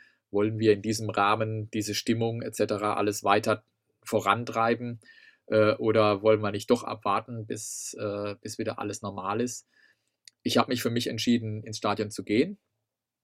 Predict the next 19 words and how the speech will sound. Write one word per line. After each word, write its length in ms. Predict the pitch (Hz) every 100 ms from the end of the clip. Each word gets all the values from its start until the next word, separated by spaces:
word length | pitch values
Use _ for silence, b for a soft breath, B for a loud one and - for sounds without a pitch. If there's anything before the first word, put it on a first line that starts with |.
| _ _ -
und, 400 | 110 110 110 -
ähm, 300 | 101 101 98
kann 180 | 107 113
aber 220 | 107 110
auch 100 | -
andere 260 | 110 110
Meinungen 440 | 110 101 107 104 98
verstehen. 480 | 101 - 101 104 113
Von 160 | 104
daher, 480 | 98 98 101 104 98 _ _ _
das 160 | - -
muss, 160 | 107 -
glaub 180 | 98
ich, 100 | 98
jeder 180 | 98 101
für 80 | 104
sich 160 | 98 -
selbst 260 | - -
ausmachen. 460 | 107 - 95 -